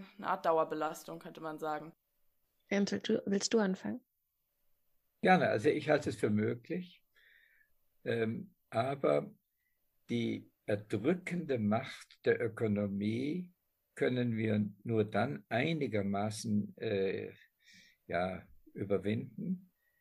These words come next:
Speaker 3: wenn wir gleichzeitig ökonomische Gerechtigkeit auf der Welt haben. Das ist, was, was du gesagt hast über die Entwicklungsländer.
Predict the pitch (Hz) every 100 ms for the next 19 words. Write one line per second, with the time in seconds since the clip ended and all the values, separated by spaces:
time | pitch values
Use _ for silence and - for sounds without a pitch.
0 | _ _ _ _ _ - 110 123 131 208
1 | - 113 110 104 107 131 - 143 131 135
2 | - 120 - 113 113 139 147 127 135 120
3 | 123 123 - 113 - 85 - - - 80
4 | - - 95 107 101 123 135 113 - -
5 | 110 127 160 127 117 - 117 - 123 113
6 | - 120 151 - 135 - - - -